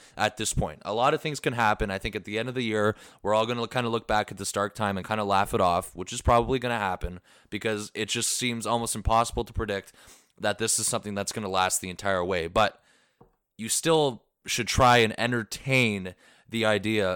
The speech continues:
of getting yourself out of this. My opinion on it's changed because at first I wasn't exactly sold on it, but here we are another couple weeks later and nothing has given. Like, there's been no signs of movement. We, we saw it, we thought we did, and then it kind of re-, reverts back to what we've been seeing all year this week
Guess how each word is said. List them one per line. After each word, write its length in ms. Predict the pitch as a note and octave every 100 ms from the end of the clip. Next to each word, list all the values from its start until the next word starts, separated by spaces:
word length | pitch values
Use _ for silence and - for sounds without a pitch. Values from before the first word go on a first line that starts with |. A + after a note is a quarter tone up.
| -
of 200 | G2 F#2
getting 260 | A2 G#2+
yourself 340 | G#2 - G#2+ G2+
out 160 | A2
of 60 | F#2+
this. 180 | D#2+ -
My 140 | A#2
opinion 320 | D#3 E3+ C#3
on 160 | B2 A2+
it's 100 | F#2+
changed 300 | - A2 G#2+
because 160 | A2+
at 100 | G2
first 300 | - A#2+ A2+
I 160 | - G#2+
wasn't 400 | A2 G2+ G2+ - - - -
exactly 380 | G2+ G#2 F#2+
sold 300 | G2 A2 A2+
on 120 | A#2+ C3+
it, 140 | C3
but 260 | A2 G#2 - _ _ _
here 160 | - D#3+
we 140 | D3
are 180 | C#3 C3+
another 280 | A#2+ B2 A2+
couple 280 | - B2+ B2+
weeks 240 | A#2 -
later 300 | A2 A2 F#2+
and 220 | - G2+
nothing 480 | G#2 A#2+ B2+ A2+ G2+
has 240 | F2+ F#2+
given. 340 | - A2 E2+ C#2+ _
Like, 180 | - F2+
there's 200 | G#2+ G#2
been 240 | B2 G#2+ G2+
no 140 | A#2+
signs 340 | - A#2+ G#2
of 60 | G2+
movement. 500 | F2+ G#2+ G2 E2+ F2+ - - _
We, 120 | G2+ G#2 -
we 120 | G2+
saw 420 | - A#2+ B2 D#3
it, 100 | D#3+
we 140 | G2+ G2+
thought 320 | - A#2+ C#3
we 100 | C#3+
did, 340 | C3+ D3 E3+ - _ _ _ -
and 160 | A2+
then 140 | A#2 A2+
it 80 | G#2+
kind 180 | B2+
of 100 | A#2+
re-, 140 | A2+ G#2+ -
reverts 400 | G2+ G#2+ A2 G#2
back 220 | A2+ G#2
to 100 | -
what 100 | G#2+
we've 160 | F#2+ G2
been 100 | G2+
seeing 280 | - G#2 F#2+
all 100 | G2
year 180 | F#2+ F#2+
this 300 | G2+ G2+ -
week 220 | F#2